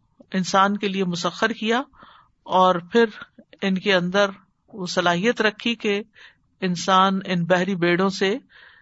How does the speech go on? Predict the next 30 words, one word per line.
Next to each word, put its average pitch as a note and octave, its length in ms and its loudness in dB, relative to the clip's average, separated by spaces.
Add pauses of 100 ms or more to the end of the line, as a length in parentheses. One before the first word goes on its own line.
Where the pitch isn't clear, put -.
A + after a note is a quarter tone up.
اپنی F3+ 540 -2 (220)
کمیونیکیشن F#3+ 680 -2
کے G3 100 -2
نظام E3+ 360 0
کو F#3 120 -2
آسان F3 440 0
کرے، F#3+ 300 -6 (420)
چیزیں G3 300 0
ایک F#3+ 200 2
جگہ F#3+ 180 4
سے F#3 140 -4
اٹھا F3 240 2
کے F3 140 -4
دوسری E3+ 320 -4
جگہ F#3 240 -2
لے F3 160 -2
جائے، F3 240 -2
انسانوں F#3 400 0
کی G#3 140 -6
ٹرانسپورٹیشن، F3 760 -2 (840)
ساری G3 320 2
مخلوقات F#3+ 680 2
کی، F#3+ 240 -8 (320)
انسانوں F3+ 460 0
کی G3 140 -4
ضروریات F3 600 0
کی۔ F3+ 240 -10 (680)
تو E3+ 440 -4 (240)
اس F#3+ 200 -4
میں G3+ 260 -2